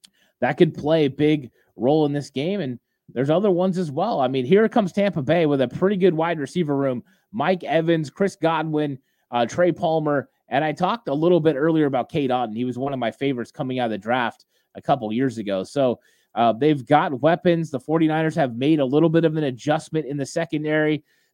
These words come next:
They went to Deommodore Lenoir in the nickel. Ambry Thomas is gonna play outside. Is that stay this week? You got a little bit of a different style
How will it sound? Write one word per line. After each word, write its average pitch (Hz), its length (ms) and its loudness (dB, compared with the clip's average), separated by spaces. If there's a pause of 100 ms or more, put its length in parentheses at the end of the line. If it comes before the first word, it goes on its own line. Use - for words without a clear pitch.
They 113 120 0
went 123 260 -2
to 139 100 -2
Deommodore 143 480 2
Lenoir 139 260 2
in 135 60 0
the 127 80 -6
nickel. 139 440 -4 (240)
Ambry 143 340 -2
Thomas 147 380 -6
is 131 120 -10
gonna 131 160 -2
play 131 200 0
outside. 127 640 -2 (680)
Is 110 140 -8
that 160 180 -4
stay 165 320 0
this 180 240 -4
week? 185 300 -2
You 127 220 -4
got 147 200 0
a 143 40 2
little 156 220 2
bit 165 160 2
of 156 60 0
a 139 80 0
different 151 480 -6
style 147 680 -2